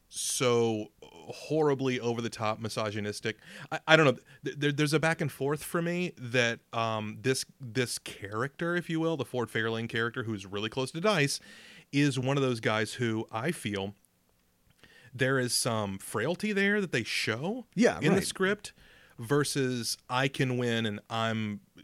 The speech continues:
Speaker 1: ten foot tall and bulletproof and
Speaker 2: Right.
Speaker 1: cool as ice and a badass and every woman wants to have sex with me. I mean, even the Hollywood studio system in nineteen ninety was gonna make you, a s-,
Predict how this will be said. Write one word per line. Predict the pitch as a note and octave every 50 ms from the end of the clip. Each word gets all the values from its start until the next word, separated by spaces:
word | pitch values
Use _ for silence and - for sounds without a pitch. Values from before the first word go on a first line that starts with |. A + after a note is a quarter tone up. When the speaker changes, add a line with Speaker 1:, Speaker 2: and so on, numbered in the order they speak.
| _ _ _
Speaker 1:
ten | - - C3 B2 A#2+
foot | - A#2 G#2+
tall | - A2+ G#2 G2+
and | G2 G2
bulletproof | G2+ G#2 G2+ G2+ - - G#2+ G2 G2 G2 - - - -
and | G#2 G2+ F#2+ G2 G2 F#2+ F#2+ F#2+ F#2+ G2
Speaker 2:
Right. | A#2+ B2 A#2+ G#2 F2 E2+ - - _
Speaker 1:
cool | - - - B2+ A#2+ A#2 A#2
as | G#2+ G2
ice | A2 F#2+ F#2+ G2 G2 G2 G2 - -
and | G2+ F#2 F#2
a | F#2 F2 - _ _ - - -
badass | G#2+ G2+ G2+ G2 G2 G2 F#2+ F#2+ F#2+ F#2+ F#2+ F#2 - - -
and | - A2 G2+ G2 F#2+ F#2+ F#2+ - -
every | A2+ A2 F#2+ G#2+ G#2 G#2
woman | G2 F#2+ F#2+ G2 G2 G#2 G#2 G2+ G2 G2 G2 G2 F#2+ G2 G#2
wants | G2+ G2 F#2+ G2 G2 - -
to | - F#2+
have | F2 F#2+ F#2+ -
sex | - - G2 - - -
with | A2 F#2+
me. | G2 F#2+ - - - - - -
I | C#3 C#3
mean, | C#3+ C3+ C3 C3+
even | - E3 D#3 D3+
the | C#3+ A#2+
Hollywood | B2+ C3+ C3 C3 B2 B2 A#2 A2
studio | - C#3 B2+ A#2 A2+ G#2
system | - B2+ A2+ - A#2+ A2
in | G#2+ G#2+
nineteen | G#2+ G#2+ A#2 - - A#2 G#2+ G2+
ninety | G2+ G2+ G#2 G#2+ G#2+ G#2+ G#2 F#2+ - - - - - - - - _ _ _ _ -
was | A#2 A#2+ B2 A#2 G2+ G#2
gonna | A2+ C3 A#2 A#2 A2+
make | A2 A2 G#2+ G#2+ G#2 - -
you, | G#2+ G#2 G2+ E2+ -
a | -
s-, | G#2+ - -